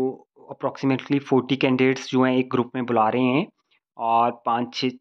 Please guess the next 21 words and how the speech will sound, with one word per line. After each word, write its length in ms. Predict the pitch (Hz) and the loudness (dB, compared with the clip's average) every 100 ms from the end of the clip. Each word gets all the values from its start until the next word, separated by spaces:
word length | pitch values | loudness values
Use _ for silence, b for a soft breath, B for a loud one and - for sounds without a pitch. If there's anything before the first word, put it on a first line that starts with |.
| _ - | _ -8
छः 260 | 135 135 135 127 | -2 -2 -2 -12
ग्रुप 240 | 123 123 - | -10 -10 -10
जो 100 | 123 | -8
हैं 100 | 120 | -6
वो 180 | 120 139 139 | -4 -4 -6
per 100 | 120 | -10
day 220 | 117 127 175 b _ _ _ | -4 -2 -2 b _ _ _
जो 160 | 113 113 | -14 -10
है 60 | 117 | -6
उनकी 220 | 117 123 | -6 -4
डॉक्यूमेंटेशन 580 | 113 117 117 113 - 117 | -4 -4 -4 -2 -2 -2
की 140 | 120 | -2
जाएगी। 340 | 113 113 123 233 _ _ _ _ _ | 0 0 -2 -6 _ _ _ _ _
तो 420 | 123 120 120 117 - | -10 -8 -6 -6 -8
आप 140 | 113 - | -16 -14
देख 140 | 117 | -14
सकते 260 | - 123 147 | -8 -8 -6
हैं 80 | 147 | -2
ये 160 | 143 139 | -2 -2
कंप्लीट 360 | 143 123 120 120 | -4 -4 -4 0
वीडियो 320 | 120 190 | 2 2